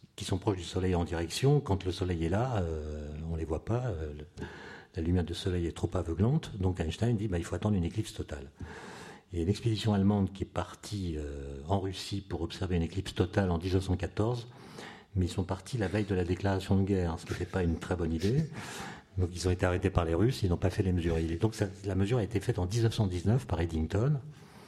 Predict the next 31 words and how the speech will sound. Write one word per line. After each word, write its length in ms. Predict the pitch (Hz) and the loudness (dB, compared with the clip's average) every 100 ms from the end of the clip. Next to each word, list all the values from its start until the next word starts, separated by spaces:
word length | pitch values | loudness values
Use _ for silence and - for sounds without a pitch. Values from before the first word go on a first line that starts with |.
| - - - - - - - | -10 -8 -8 -12 -16 -18 -20
qui 180 | - 87 | -6 -4
va 220 | 80 80 | 2 2
aller 160 | 78 82 | 2 2
dans 100 | 85 | 4
l'hémisphère 440 | 82 82 - 87 | 4 2 0 -2
sud 320 | - - 127 | -2 0 2
et 40 | 95 | 2
va 320 | 80 78 78 | 2 2 2
observer 600 | 90 - - 90 85 92 | 0 0 2 2 4 2
la 100 | 82 | 2
déviation 480 | 78 80 82 - 87 | 0 2 0 2 0
telle 180 | - 85 | 0 0
qu'Einstein 360 | 90 82 90 | 0 0 0
l'avait 160 | 82 76 | 0 0
calculée. 520 | 85 76 80 110 139 - - - - - - _ | -4 -6 -2 -2 -2 -10 -18 -18 -18 -20 -20 _
Et 60 | 90 | -6
cet 300 | - 120 - | 2 2 4
événement 420 | 107 95 107 151 | 2 4 4 2
va 160 | 98 92 | 2 0
faire 260 | - 117 | 2 2
la 140 | 107 90 - | 2 0 4
une 400 | 156 208 143 82 67 65 - _ _ _ _ _ _ _ _ | 6 8 8 4 -2 -10 -20 _ _ _ _ _ _ _ _
de 60 | 90 | -6
tous 180 | 85 165 | 2 4
les 80 | 104 | 4
journaux 320 | 85 87 120 | 0 2 2
dans 140 | 101 | 4
le 160 | 85 82 | 2 4
monde 260 | 98 147 | 4 4
entier. 340 | 120 110 - 127 | 4 0 0 -2
Ça, 140 | 87 | 0